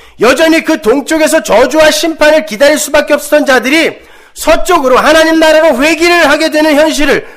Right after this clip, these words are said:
구원의 현실을 보여주는 게 엘리야와 엘리사 이야기란 말이에요. 예수님께서 십자가를 지시기 전에 제자들에게 뭐라 그래요?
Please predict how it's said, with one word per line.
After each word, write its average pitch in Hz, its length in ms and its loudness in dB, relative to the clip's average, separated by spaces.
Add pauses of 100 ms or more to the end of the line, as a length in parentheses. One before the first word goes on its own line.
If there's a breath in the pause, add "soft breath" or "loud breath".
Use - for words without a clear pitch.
구원의 320 400 2
현실을 330 460 0
보여주는 285 440 -2
게 311 420 0
엘리야와 294 560 2
엘리사 277 380 0
이야기란 247 500 0
말이에요. 123 460 -8 (800 soft breath)
예수님께서 311 600 0
십자가를 302 560 0
지시기 247 380 -6
전에 226 400 0
제자들에게 294 560 0
뭐라 220 260 2
그래요? 170 400 -2